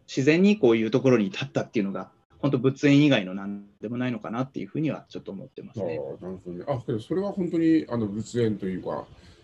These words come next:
Speaker 2: そんな感じですね。むしろそういうふうにね、あの、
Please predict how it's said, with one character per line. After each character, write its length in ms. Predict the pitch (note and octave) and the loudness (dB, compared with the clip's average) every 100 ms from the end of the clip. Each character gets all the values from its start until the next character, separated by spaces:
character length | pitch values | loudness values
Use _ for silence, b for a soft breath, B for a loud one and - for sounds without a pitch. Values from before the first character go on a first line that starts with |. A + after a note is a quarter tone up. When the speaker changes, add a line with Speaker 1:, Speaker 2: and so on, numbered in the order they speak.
| b _ | b _
Speaker 2:
そ 300 | - - A#2+ | -18 -12 -4
ん 60 | A#2 | -2
な 80 | A2 | 0
感 160 | G#2 | -2
じ 80 | G2+ | -2
で 60 | F#2+ | -2
す 60 | |
ね。 60 | G2+ | 0
む 100 | A#2+ | 0
し 120 | - | 2
ろ 100 | A2+ | 0
そ 140 | - C3+ | 0 0
う 40 | |
い 200 | C3+ C3+ | 2 0
う 20 | |
ふ 120 | C3 | 0
う 60 | C3+ | 2
に 260 | C3+ B2 A#2 | 4 2 2
ね、 240 | A#2+ F2 | 2 0
あ 80 | G2+ | -2
の、 320 | G2 F#2 D#2+ | -2 -2 -4